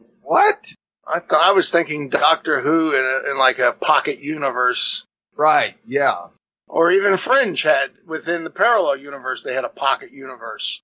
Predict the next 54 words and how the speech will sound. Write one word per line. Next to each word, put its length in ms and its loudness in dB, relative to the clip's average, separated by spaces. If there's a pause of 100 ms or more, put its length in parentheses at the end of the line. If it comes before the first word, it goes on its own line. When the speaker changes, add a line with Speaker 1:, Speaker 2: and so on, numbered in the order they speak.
(240)
Speaker 1:
Yeah. 220 0 (380)
Speaker 2:
Uh, 240 -4
in 140 -8
one 160 2
of 60 0
the 100 4
episodes. 500 -2
So 240 2
that's 200 2
what 100 4
I 160 4
was 220 -2
thinking. 240 -6
Was 100 -4
she 120 -6
gonna 180 -2
create, 420 -2
like, 240 2
this 480 0 (380)
cone 440 2
within 280 0
a 20 2
Speaker 1:
Bubble. 140 -2
Speaker 2:
cone 320 2
within 260 0
a 60 0
cone? 400 0
A 80 2
bubble 400 0
or 120 4
what? 220 2
Yeah. 420 0 (460)
And 160 2
what's 180 2
it 80 -4
gonna 160 0
take 260 -2
to 80 -2
build 380 0
it? 100 -18 (260)
She's 180 -8
got 220 2
this 140 -10
device, 480 -2
and 200 -20
Nestor 600 0 (280)
can 220 -4
carry 440 4
the 120 -6
device 560 0
'cause 160 -8
he 100 -4
moves 320 0
it. 180 2